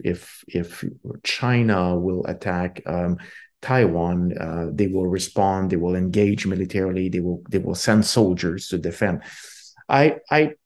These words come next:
I take that, I would not say with a grain of salt. I think he is serious about that, but I think he wants to disengage of that. So what we're seeing right now is, you, you know, the,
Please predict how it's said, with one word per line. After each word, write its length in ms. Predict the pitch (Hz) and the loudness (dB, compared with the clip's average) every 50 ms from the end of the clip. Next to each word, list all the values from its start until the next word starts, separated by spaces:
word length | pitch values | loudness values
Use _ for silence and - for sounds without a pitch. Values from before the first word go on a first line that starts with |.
| _ _ | _ _
I 100 | 143 143 | 0 2
take 360 | 139 139 - 214 214 180 143 | 2 2 4 4 6 6 6
that, 300 | 147 139 135 135 139 - _ | 6 6 6 4 0 -4 _
I 60 | - 135 | 2 2
would 160 | 147 180 208 | 4 4 4
not 140 | 214 208 - | 2 2 0
say 80 | 190 | 0
with 180 | 170 143 123 110 | 0 2 2 0
a 60 | 98 | 0
grain 260 | 87 90 95 95 104 | -2 -4 -4 -2 -2
of 100 | 107 101 | -2 -4
salt. 380 | - - - 78 85 107 139 - | -4 -6 -4 -2 -2 -2 -2 -2
I 80 | 107 | -4
think 200 | - - 139 120 | -2 -2 -4 -2
he 60 | 113 101 | -2 -2
is 220 | 98 - - - | -2 -2 -4 -4
serious 400 | - 92 90 90 87 90 90 - | -2 -2 -2 0 -2 -4 -4 -4
about 360 | 95 90 80 82 90 87 - | -6 -4 -4 -4 -4 -2 0
that, 220 | 95 98 127 131 - | 0 0 0 0 0
but 160 | 107 - - | 0 0 0
I 120 | 117 110 | 0 0
think 200 | - 147 151 147 | 2 0 0 2
he 60 | - | 2
wants 400 | 110 101 104 107 107 107 - - | 2 2 4 4 2 2 0 -4
to 140 | - - 90 | -6 -6 -6
disengage 1200 | 85 90 87 - 104 104 113 110 104 95 90 90 87 82 90 85 82 85 85 85 - - - - - _ _ | -6 -4 -4 0 2 4 4 4 4 2 2 2 2 0 0 -2 -2 -2 -4 -6 -8 -10 -10 -12 -16 _ _
of 200 | 85 82 - - - | -10 -10 -10 -12 -14
that. 360 | - - - - - - _ _ - - - - - _ _ _ _ | -12 -12 -12 -14 -18 -20 _ _ -20 -20 -20 -20 -20 _ _ _ _
So 120 | - - 117 | 2 4 6
what 260 | 104 131 143 139 - | 8 8 6 6 6
we're 140 | 147 139 127 | 4 4 4
seeing 320 | 131 - - 123 117 117 | 4 2 2 2 2 4
right 220 | 113 107 101 98 101 | 4 2 2 2 2
now 320 | 104 101 104 104 104 98 | 2 2 4 4 4 2
is, 160 | 95 92 - | 2 0 -4
you, 280 | - 95 - - - - - | -6 -8 -8 -10 -10 -6 -2
you 460 | 95 98 95 87 - - 101 104 95 | 0 2 2 0 -2 -2 -2 -2 0
know, 180 | 98 98 - - | 0 0 0 0
the, 180 | 92 90 85 | -2 -2 -4